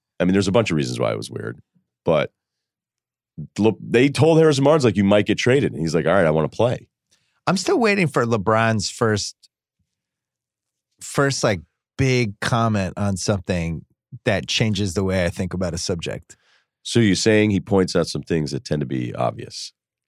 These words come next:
Speaker 2: Yeah, that's what I'm saying.
Speaker 1: Yeah.
Speaker 2: That's what I'm saying.
Speaker 1: Right. The N F L
Speaker 2: He's like, he's
Speaker 1: gets
Speaker 2: like
Speaker 1: rid of you when you're no longer
Speaker 2: Like, if
Speaker 1: Like, that's
Speaker 2: LeBron, if LeBron was a po-, if LeBron was a political,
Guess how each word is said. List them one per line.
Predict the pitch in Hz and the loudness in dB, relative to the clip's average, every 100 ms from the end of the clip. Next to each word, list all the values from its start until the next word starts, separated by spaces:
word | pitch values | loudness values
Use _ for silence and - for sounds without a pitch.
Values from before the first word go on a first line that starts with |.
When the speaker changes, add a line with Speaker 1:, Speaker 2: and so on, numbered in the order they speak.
| _ | _
Speaker 2:
Yeah, | - 131 78 95 - _ _ _ - | -2 0 0 -6 -12 _ _ _ -2
that's | 120 | 0
what | 120 | 0
I'm | 104 87 | -2 -2
saying. | - 65 92 _ _ _ | -6 -6 -10 _ _ _
Speaker 1:
Yeah. | - - _ _ _ _ _ _ _ | -10 -10 _ _ _ _ _ _ _
Speaker 2:
That's | - 104 | -4 -2
what | 113 | -2
I'm | 95 90 | -2 -4
saying. | - - 92 _ _ _ _ _ | -8 -10 -14 _ _ _ _ _
Speaker 1:
Right. | 73 55 - | -4 -4 -4
The | 101 101 | 0 4
N | 120 | 4
F | 143 120 | 4 4
L | 113 107 101 85 - _ _ - | 4 6 4 2 -8 _ _ -2
Speaker 2:
He's | 160 139 | 2 2
like, | 139 107 | 2 0
he's | 113 | 0
Speaker 1:
gets | 113 | 4
Speaker 2:
like | 147 | 6
Speaker 1:
rid | 113 | 6
of | 101 | 4
you | 87 80 | 2 2
when | 71 82 | 2 0
you're | 78 | 2
no | 82 | 2
longer | 80 78 76 69 64 60 _ _ | 2 2 0 -2 -4 -8 _ _
Speaker 2:
Like, | 143 131 | 0 0
if | 135 | 2
Speaker 1:
Like, | 147 127 | 4 4
that's | 160 131 | 4 2
Speaker 2:
LeBron, | 117 - | 0 0
if | 160 | 0
LeBron | 160 143 170 208 | 2 4 4 4
was | 190 156 | 2 0
a | |
po-, | 135 160 147 - | 0 -2 -2 -4
if | 147 117 - 151 | -4 -4 -2 -2
LeBron | 127 147 165 175 | 2 4 4 2
was | 156 143 | 0 0
a | 123 107 - | -2 -4 -12
political, | - 135 135 131 127 113 98 | -6 -2 0 0 0 0 -2